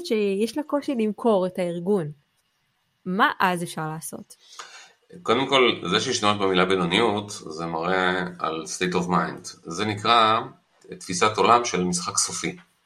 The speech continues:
Speaker 2: עכשיו, יש לנו הרבה מאוד דברים שאנחנו מנתחים את העולם, אנחנו רואים אותו דרך משקפיים של אנלוגיות ספורט ומלחמה. נכון? בספורט,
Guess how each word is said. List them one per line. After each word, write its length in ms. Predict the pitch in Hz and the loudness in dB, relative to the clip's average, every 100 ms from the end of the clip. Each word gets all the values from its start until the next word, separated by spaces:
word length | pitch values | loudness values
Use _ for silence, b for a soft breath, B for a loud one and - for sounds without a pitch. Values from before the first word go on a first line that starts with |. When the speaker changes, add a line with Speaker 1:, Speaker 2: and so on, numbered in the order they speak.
| _ _ _ _ _ | _ _ _ _ _
Speaker 2:
עכשיו, 220 | - 95 87 - - | -4 -2 -2 -4 -10
יש 260 | 85 92 123 | -6 0 4
לנו 140 | 120 | 6
הרבה 260 | 92 92 110 | 6 6 4
מאוד 280 | 107 104 87 | 4 2 0
דברים 340 | 85 98 90 | -2 0 -2
שאנחנו 420 | - - - - - - | -4 -8 -10 -10 -12 -12
מנתחים 480 | 90 90 87 - 120 | -2 0 2 2 2
את 100 | 104 | 2
העולם, 300 | 78 85 127 | 2 4 4
אנחנו 200 | 104 90 | 4 2
רואים 160 | 92 104 | 2 2
אותו 140 | 98 | 2
דרך 220 | 95 98 | 4 4
משקפיים 680 | - - 175 127 127 120 123 _ b b b b b | 2 -4 0 4 4 2 -6 _ b b b b b
של 300 | - 90 87 | 0 2 4
אנלוגיות 440 | 90 87 95 95 92 | 6 8 6 4 2
ספורט 440 | - - 151 123 | 4 4 2 2
ומלחמה. 420 | 92 87 87 80 - _ _ _ _ _ _ _ _ _ _ | 0 0 -4 -6 -8 _ _ _ _ _ _ _ _ _ _
נכון? 220 | 117 117 | 2 2
בספורט, 500 | - - - 151 131 | 4 4 8 8 8